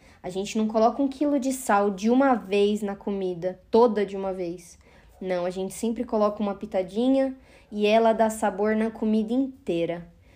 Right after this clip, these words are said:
Da mesma forma é a nossa meditação da palavra juntamente com o Senhor, meu Pai. É um pouquinho todos os dias. Assim como um pouquinho de sal tempera toda a comida,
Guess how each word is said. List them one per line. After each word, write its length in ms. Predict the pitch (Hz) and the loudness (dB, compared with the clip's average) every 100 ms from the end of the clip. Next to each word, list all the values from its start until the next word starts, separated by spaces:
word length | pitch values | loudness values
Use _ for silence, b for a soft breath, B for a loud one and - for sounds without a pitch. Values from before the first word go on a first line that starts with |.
| b | b
Da 180 | 175 190 | -2 -2
mesma 500 | 196 202 240 254 262 | 0 2 2 4 2
forma 540 | 262 - 214 208 214 202 | 0 -2 0 2 0 0
é 120 | 202 | -2
a 40 | |
nossa 260 | 202 208 214 | -4 -6 -4
meditação 680 | 202 202 - 214 208 202 202 | -4 -6 -6 -6 -6 -6 -4
da 100 | 202 | -4
palavra 500 | 214 196 190 190 196 | 0 2 2 0 -6
juntamente 680 | 208 226 240 240 208 214 - | -4 -4 -2 -4 -4 -6 -6
com 180 | 214 | -6
o 60 | 208 | -6
Senhor, 460 | 214 220 226 185 180 | -6 -6 -6 -6 -8
meu 180 | 180 | -10
Pai. 340 | 180 - 170 170 - B B B | -10 -10 -10 -12 -18 B B B
É 80 | 202 | -8
um 80 | 196 | -6
pouquinho 400 | 196 208 - 208 | -6 -8 -4 -4
todos 320 | 208 202 208 | -4 -6 -6
os 160 | 226 220 | -6 -6
dias. 580 | 202 180 180 180 - - b b b | -10 -10 -10 -12 -16 -20 b b b
Assim 260 | 190 - | -8 -6
como 220 | 220 233 233 | -2 -2 -2
um 80 | |
pouquinho 500 | 233 233 233 254 262 | -2 -6 -4 -2 0
de 120 | 247 247 | -2 -6
sal 560 | - 214 196 202 202 _ _ _ _ - | -6 -4 -2 -2 -8 _ _ _ _ -8
tempera 500 | 208 208 202 196 196 | -6 -2 0 0 -2
toda 320 | - 226 247 | -2 -2 -2
a 40 | |
comida, 680 | 247 262 240 196 196 190 196 | -4 -4 -2 -4 -6 -8 -10